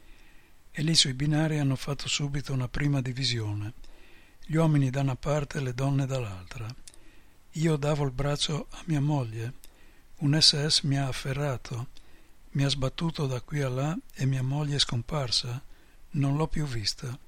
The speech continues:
Ho saputo poi, dopo il mio ritorno, che era stata portata al gas la sera stessa del nostro arrivo.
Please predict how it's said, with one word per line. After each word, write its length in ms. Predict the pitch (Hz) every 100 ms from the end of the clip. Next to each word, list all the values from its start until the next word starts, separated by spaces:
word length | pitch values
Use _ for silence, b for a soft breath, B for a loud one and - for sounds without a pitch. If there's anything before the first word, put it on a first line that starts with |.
| - b b b b b b - -
Ho 100 | 147
saputo 440 | - - 185 147
poi, 340 | - 165 143 123
dopo 280 | 143 - 147
il 60 |
mio 180 | 135 143
ritorno, 600 | 127 - 139 147 147 156 - B B B B -
che 100 | 147
era 120 | 143
stata 340 | - 160 151 131
portata 520 | 135 120 147 143 123
al 120 | 117
gas 440 | 131 135 135 - - B B -
la 160 | - 127
sera 340 | - 156 143
stessa 440 | 117 - 139 - 139
del 180 | 127 123
nostro 340 | 135 - 135
arrivo. 500 | 123 101 98 101